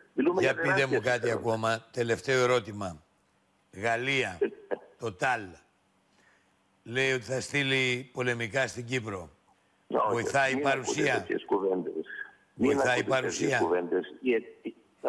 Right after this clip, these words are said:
Speaker 1: όχι, όχι. Οι εταιρείες πετρελαίων δεν μπαίνουν σε πολεμικές σειράξεις. Και αυτό το ξέρω από χρόνια, αλλά το, το ξεκαθάρισε και η Exxon Mobil, που είναι η μεγαλύτερη εταιρεία στον κόσμο. Ε,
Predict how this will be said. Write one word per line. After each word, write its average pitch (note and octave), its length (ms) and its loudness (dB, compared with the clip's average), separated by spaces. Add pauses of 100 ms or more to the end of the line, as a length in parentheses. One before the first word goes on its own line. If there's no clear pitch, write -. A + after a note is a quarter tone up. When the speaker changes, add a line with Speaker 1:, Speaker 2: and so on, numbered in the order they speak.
(140)
Speaker 1:
όχι, - 200 -6
όχι. - 120 -4
Οι A#2+ 40 4
εταιρείες A#2 580 0
πετρελαίων C#3 680 2 (220)
δεν C3+ 320 6
μπαίνουν B2+ 360 4
σε G#2 160 2
πολεμικές F#2 560 2
σειράξεις. - 600 0 (760)
Και - 100 2
αυτό - 220 2
το C#3 120 4
ξέρω C#3+ 380 2
από A#2 160 2 (100)
χρόνια, C3 360 2 (200)
αλλά C3+ 180 0
το, C3+ 380 0 (160)
το C3+ 80 -2
ξεκαθάρισε C#3 800 0
και B2 160 0
η - 160 2
Exxon B2 280 0 (100)
Mobil, A#2+ 360 2
που A#2+ 100 2
είναι A#2+ 180 4
η A#2+ 40 4
μεγαλύτερη A2 560 4
εταιρεία F#2+ 380 2
στον F#2 200 -2
κόσμο. C3+ 440 2 (640)
Ε, A#2+ 120 0